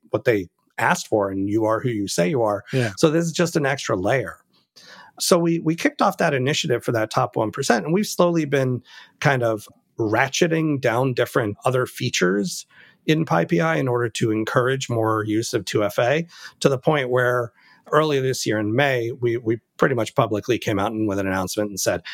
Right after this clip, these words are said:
Speaker 1: "By the end of twenty twenty-three, everyone's gotta do it."
Speaker 2: Okay.
Speaker 1: We're, we're just gonna turn it on for everybody. This, this one percent critical product doesn't matter at the end of this year,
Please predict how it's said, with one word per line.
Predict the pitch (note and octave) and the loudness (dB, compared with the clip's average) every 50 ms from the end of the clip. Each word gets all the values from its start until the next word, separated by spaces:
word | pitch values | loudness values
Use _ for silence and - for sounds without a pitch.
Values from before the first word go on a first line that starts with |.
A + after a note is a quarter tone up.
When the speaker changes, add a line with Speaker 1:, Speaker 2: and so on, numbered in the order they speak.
| - _ | -12 _
Speaker 1:
"By | - C#3 C3 | 0 2 2
the | C3 C3 | 4 2
end | C3+ C3+ C3+ B2+ | 2 2 0 0
of | A2+ - | -2 -2
twenty | - C3 A#2 G#2 G2 | 0 0 0 0 -2
twenty-three, | - - A2 G2 F#2 - - - F#2+ F#2 F2 E2+ - _ _ _ _ _ _ | -2 -2 -2 -2 -2 -2 -2 0 0 0 -2 -4 -8 _ _ _ _ _ _
everyone's | C3+ A#2+ A#2 A#2+ A#2 A2 G#2 G2+ | 0 2 2 0 0 0 -2 -2
gotta | - G#2+ G2 F2 E2+ | 0 0 0 0 -2
do | E2 - E2 - | -6 -8 -10 -10
it." | - - _ _ _ - | -12 -16 _ _ _ -2
Speaker 2:
Okay. | C#3+ - A2+ G#2 _ _ | 0 0 -2 -2 _ _
Speaker 1:
We're, | F#2+ G#2 G#2 A2 _ | -2 0 0 -2 _
we're | - G#2+ | -6 -6
just | G2+ - B2 - - | -4 -2 -6 0 0
gonna | C3+ G#2 G#2+ - | 0 -2 0 -2
turn | - B2 A2+ G2+ G2 | 0 0 0 2 0
it | |
on | F#2+ F#2+ | -2 -2
for | - - G2+ | -2 -2 -2
everybody. | F#2 F2+ F#2 F#2 F2+ - - F2+ F#2 | 0 0 -2 -4 -6 -8 -12 -12 -4
This, | F#2+ G#2+ - - | -4 -4 -4 -2
this | - - G#2+ G2 - | -2 -2 -2 -2 0
one | A#2+ A#2+ B2 B2+ | 0 0 0 0
percent | - - A#2 - - A2 G#2 - | -2 -2 -2 0 0 -2 -2 -2
critical | - - B2+ B2+ - - | -2 -2 -2 0 -2 -4
product | - - - A2 G2+ - - - - _ | -2 0 0 0 0 -4 -8 -20 -20 _
doesn't | - D3+ C#3 A#2 G2 | 2 2 2 2 -2
matter | F#2+ G2 G2 G2 F#2+ G2 | 0 0 0 2 2 0
at | F#2+ F2 | 0 -2
the | - G2 F#2+ | -2 -4 -4
end | F2+ F2 | -4 -4
of | E2+ | -8
this | - - - - | -10 -10 -8 -8
year, | - - - - - | -8 -10 -10 -10 -12